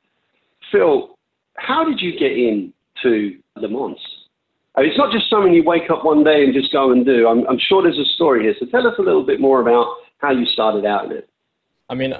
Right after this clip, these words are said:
Speaker 2: probably the initial start of my racing career, before it was even a career,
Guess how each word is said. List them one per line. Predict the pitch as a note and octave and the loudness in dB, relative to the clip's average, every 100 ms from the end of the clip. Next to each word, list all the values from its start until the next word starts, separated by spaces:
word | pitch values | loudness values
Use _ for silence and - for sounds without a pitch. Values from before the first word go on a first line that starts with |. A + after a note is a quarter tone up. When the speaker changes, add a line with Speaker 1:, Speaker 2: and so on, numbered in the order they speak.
| B2+ | -12
Speaker 2:
probably | - E3+ C3+ A#2+ A2+ A2 - | -4 -2 0 -2 -4 -8 -16
the | A2 A#2 | -10 -6
initial | A#2 B2 - A#2 | -2 -4 -6 -10
start | G#2 - A#2+ G#2 | -10 -4 -4 -4
of | G2 | -6
my | G#2 G#2 | -6 -4
racing | G#2 A2 - G2+ G2 - | -2 -4 -8 -14 -14 -16
career, | - G2 F#2+ | -8 -4 -4
before | F#2 - G#2 G#2 G#2 | -6 -12 -6 -2 -2
it | F#2+ | -4
was | G2 G2+ G2+ | -8 -10 -10
even | G2+ G2 | -10 -10
a | |
career, | F#2+ G#2+ G#2 F#2 F2 | -10 -4 -2 -2 -6